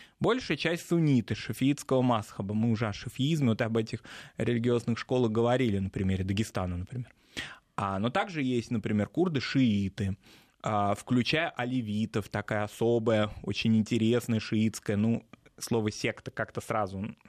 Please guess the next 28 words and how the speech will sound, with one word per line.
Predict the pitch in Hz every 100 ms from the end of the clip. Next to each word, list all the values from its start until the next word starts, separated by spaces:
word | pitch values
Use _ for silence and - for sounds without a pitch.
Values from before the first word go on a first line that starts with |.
| - -
отрицательную | - - 131 226 233 156
коннотацию | 131 123 120 110 -
имеет, | 107 98 95 -
направление, | - 143 143 135 131 110 95
скажем | - 92 92 92
так, | 98
более | 98 104 95
точнее. | - 98 - 101 92 - - - - - -
А | 107 101 101 98
есть, | - 110 147 190
например, | 143 120 117 117
курды-христиане, | - - 123 110 123 113 - 113 101 101 104
принадлежащие | - 104 104 101 120 117 117
к | -
старым | - 113 113 107
христианским | - 110 - 117 113 - 107
церквям | - - 117 107
Востока. | 107 104 - 104 95 117 _ - - - - - _ -
А | 113 110
в | 113
Грузии | 143 208 190 151
я | 131 123
знаю, | 127 123 110
что | - -
очень | 120 113 127
многие | 131 131 123
курды | - 170 180 147
начинают, | 117 127 120 135 147 -